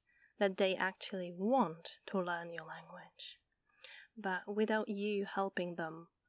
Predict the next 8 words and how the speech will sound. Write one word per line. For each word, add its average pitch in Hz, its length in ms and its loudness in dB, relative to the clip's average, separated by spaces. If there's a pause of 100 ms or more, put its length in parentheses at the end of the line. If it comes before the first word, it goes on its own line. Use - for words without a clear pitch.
and 185 160 -6
without 185 320 -2
you 185 440 0 (220)
putting 190 400 0
pressure 247 540 0 (1080)
and 180 220 0
saying 196 420 4
that 180 140 0